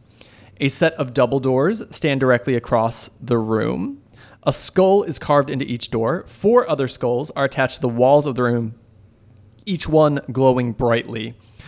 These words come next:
To the right of the double doors are rows of pegs and various items hanging on them. There is, uh, a bow.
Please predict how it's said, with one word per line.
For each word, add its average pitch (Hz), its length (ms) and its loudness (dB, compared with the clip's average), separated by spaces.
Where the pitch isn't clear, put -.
To 165 80 2
the 170 80 4
right 170 180 4
of 165 100 -8
the 151 80 -2
double 151 200 2
doors 143 220 4
are 135 200 2
rows 139 220 4
of 127 120 -2
pegs 120 320 2
and 120 160 -2
various 117 320 4
items 113 320 0
hanging 113 420 -2
on 110 260 0
them. 107 280 -2
There 120 220 4
is, 110 560 2
uh, 110 180 2
a 113 100 -4
bow. 151 680 2